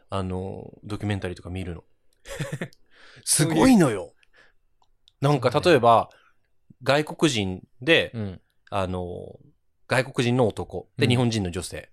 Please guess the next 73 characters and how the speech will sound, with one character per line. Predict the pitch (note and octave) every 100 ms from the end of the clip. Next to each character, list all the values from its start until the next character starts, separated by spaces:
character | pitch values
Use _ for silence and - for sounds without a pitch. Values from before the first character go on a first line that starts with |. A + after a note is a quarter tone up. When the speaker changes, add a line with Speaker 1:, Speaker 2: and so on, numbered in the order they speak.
| -
Speaker 2:
う | A2
ん。 |
Speaker 1:
で、 | -
こ |
の | C3+
外 | A#2+
国 | A#2
人 | A2
は | F#2
モ | G2+
デ | G2+
ル | G2+
み | F#2
た |
い | E2+
な |
男 | E2+ - C#3
で、 | D3 - -
Speaker 2:
う |
ん。 | G#2+
Speaker 1:
も |
う | F#2
結 | A2+
婚 | A2
す | G#2+
る、 |
結 | G2+ F#2+
婚 | G#2
す | F#2+
る | F#2
っ |
て | - -
言 |
っ | -
て、 | F#3 - _ _ -
も | G#2
う、 | G2+ _
で | -
も | G#2+ G2
な |
ん | F#2+
か、 | F2+ - _ _ _
自 | G2+ G#2
分 | G#2
の | F#2+
母 | G2+ A#2+ B2+
国 | G2
に | F2+
も | G2
お | F#2+
金 | F#2+ G2
回 | F#2+ F#2
し | -
た | A2+
い |
か | -
ら、 | A#2+
い | F#2+
く | -
ら | F2+
ち | -
ょ | F#2
う |
だ | F2+
い | G2+
と | -
か |
毎 | F2 E2+ E2
回。 | F2 - _ -
Speaker 2:
う | B2
ん。 | G#2 E2 - _
Speaker 1:
で、 | -
ふ-、 | -